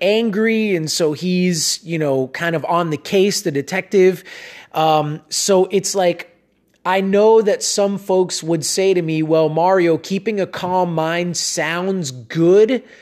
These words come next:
but is there a place for us to just fly off the handle and be seeing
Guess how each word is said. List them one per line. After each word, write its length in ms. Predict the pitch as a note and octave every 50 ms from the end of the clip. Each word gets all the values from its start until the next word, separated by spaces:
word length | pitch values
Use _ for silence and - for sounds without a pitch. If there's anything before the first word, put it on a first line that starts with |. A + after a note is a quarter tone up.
| _ _ _ _ _ _ _ _ -
but 320 | C#3 A#2 E3 E3 E3 E3
is 280 | F3+ F#3 F#3+ G#3 E3 D3
there 240 | F#3 F#3+ F#3+ F#3 F3
a 20 |
place 460 | F3+ - - F#3 F#3+ F#3 G3 - -
for 240 | - - F3+ E3+ - E3+
us 240 | F3 E3+ E3+ -
to 80 | - F3+
just 480 | D3 C3+ E3+ D#3+ C#3+ - - - - -
fly 520 | - - - F#3 F3 F3 F3+ F3+ F3+ F3+
off 320 | - F3 E3+ E3+ E3 -
the 100 | - D#3+
handle 500 | D3 C3 E3 E3 E3+ F3+ F3+ E3+ E3 D#3
and 180 | D#3+ D#3+ D#3 C#3
be 160 | C#3 F3 F3
seeing 880 | D3 - - - - - F#3 F3+ F#3 F3+ F3+ F3 F3 F3 E3+ E3 E3